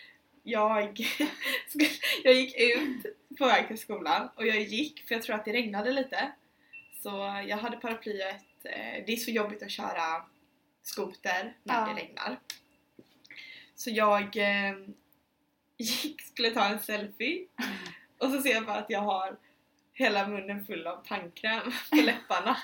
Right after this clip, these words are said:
Speaker 2: <laughs> Ändå tur att du
Speaker 1: Ändå tur att jag skulle ta en selfie.
Speaker 2: Ja.
Speaker 1: Förresten, igår så köpte jag mig en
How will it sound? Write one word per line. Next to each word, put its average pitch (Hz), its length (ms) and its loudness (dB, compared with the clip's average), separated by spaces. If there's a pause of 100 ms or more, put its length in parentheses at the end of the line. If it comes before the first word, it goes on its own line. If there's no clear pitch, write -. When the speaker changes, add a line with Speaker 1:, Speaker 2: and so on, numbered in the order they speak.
(440)
Speaker 2:
<laughs> 508 480 4
Ändå 254 200 4
tur 294 300 6
att 220 140 4
du 196 280 -2 (520)
Speaker 1:
Ändå 214 280 2
tur 240 120 2
att 202 120 2
jag - 120 -6
skulle 180 160 -8
ta 185 160 -12
en - 60 -14
selfie. 262 200 2
Speaker 2:
Ja. 233 360 6
Speaker 1:
Förresten, 262 340 0
igår 247 200 -2
så 311 140 -4
köpte 311 260 -6
jag 240 120 -2
mig 233 240 -2
en 220 720 -6